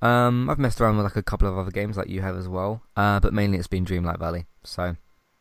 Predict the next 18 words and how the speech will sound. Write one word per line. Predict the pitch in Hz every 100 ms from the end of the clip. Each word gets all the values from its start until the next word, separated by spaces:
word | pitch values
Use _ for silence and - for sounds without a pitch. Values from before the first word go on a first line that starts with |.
| _ _ - -
there | 98
we | 113
go. | 113 170 135 - - - -
Uh, | 117
let's | 127 -
take | 151
a | 123
quick | 160
little | 139 143
break, | - 170 - - -
do | 117
some | 117
housekeeping, | 117 - 139 - 143 143 -
and | - 110
then | 113 117
we'll | 113
come | - 127 117
back | 113 127